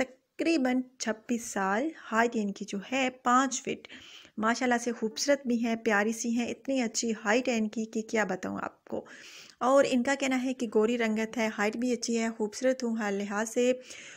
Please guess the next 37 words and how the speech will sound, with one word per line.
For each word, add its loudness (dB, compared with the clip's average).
और 4
यही 2
नहीं 4
कि 0
खूबसूरत 0
हूँ 0
बल्कि 0
सीरत -2
की -2
भी -2
अच्छी -8
हूँ। -4
So 0
गाइस, 6
बहुत -2
प्यारा 8
सा 0
रिश्ता 0
है, -2
अगर 0
आप 4
में 0
से -6
किसी -4
को 0
भी 2
पसंद -4
आता -4
है -2
तो -2
जल्दी -2
से -8
मुझसे -6
राब्ता -2
कर -8
सकते -10
हैं। 0